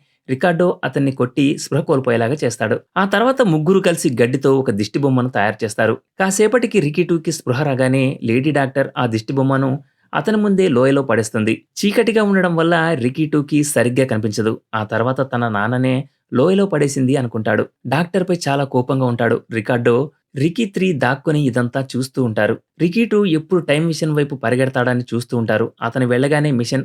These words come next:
ఆపేయాలని ప్లాన్. అనుకున్నట్టే జరుగుతుంది. రికీ టూ టైమ్ మిషన్ వైపు పరిగెడతాడు. ఆ ముగ్గురు లోపలికి తొంగి చూస్తారు. అక్కడ ఎవరు ఉండరు. అంటే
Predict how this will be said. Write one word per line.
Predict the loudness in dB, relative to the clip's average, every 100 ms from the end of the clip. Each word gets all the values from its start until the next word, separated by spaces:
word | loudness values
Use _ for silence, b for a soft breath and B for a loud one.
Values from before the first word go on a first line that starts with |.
| -2
ఆపేయాలని | -4 0 0 0 -2
ప్లాన్. | -2 -2 -4 _ _ _ -2
అనుకున్నట్టే | -2 0 0 0 -2
జరుగుతుంది. | 0 -2 0 0 -2 -4 -6
రికీ | -6 -4
టూ | -2 -2
టైమ్ | -2 -2 0
మిషన్ | 0 -2
వైపు | -2 -4
పరిగెడతాడు. | -2 -2 -2 0 0 -2 _ _
ఆ | 0
ముగ్గురు | 2 2 2 2
లోపలికి | 2 2 0 0
తొంగి | 0 0 -2
చూస్తారు. | -2 -2 -2 -4
అక్కడ | -6 -2
ఎవరు | 0 0 0 0
ఉండరు. | 0 0 -2 _
అంటే | -6 -2 0 0 -2